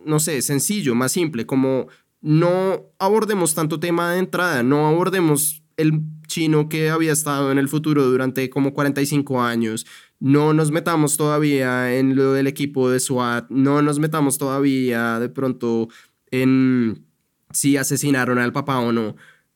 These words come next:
Solo enfoquémonos en, "Uh, se murió el papá", hay un poco como de conflicto y rencor entre, entre los hermanos, porque pues como que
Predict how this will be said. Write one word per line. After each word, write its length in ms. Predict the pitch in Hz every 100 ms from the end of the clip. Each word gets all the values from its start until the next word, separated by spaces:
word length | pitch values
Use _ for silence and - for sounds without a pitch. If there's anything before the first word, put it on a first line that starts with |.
| _ _ _ _ _ _
Solo 640 | 143 - 180 190 190 - _ _ _ _ _
enfoquémonos 680 | - 180 202 208 175 160 151
en, 200 | 175 170 165
"Uh, 240 | 202 220
se 100 | 180
murió 220 | 165 156
el 80 | 147
papá", 480 | 143 143 156 165 -
hay 360 | 151 147 147 143
un 180 | 165 156
poco 360 | 165 160 170 165
como 280 | 175 175 175
de 720 | 180 180 170 151 139 120 117
conflicto 480 | 151 139 143 143 139
y 40 |
rencor 400 | 143 147 156 151
entre, 640 | 135 123 131 131 135 131 -
entre 420 | 143 143 139 139
los 180 | 139 143
hermanos, 400 | 151 143 127 120
porque 200 | - -
pues 180 | 143 127
como 220 | - 139
que 360 | 143 143 127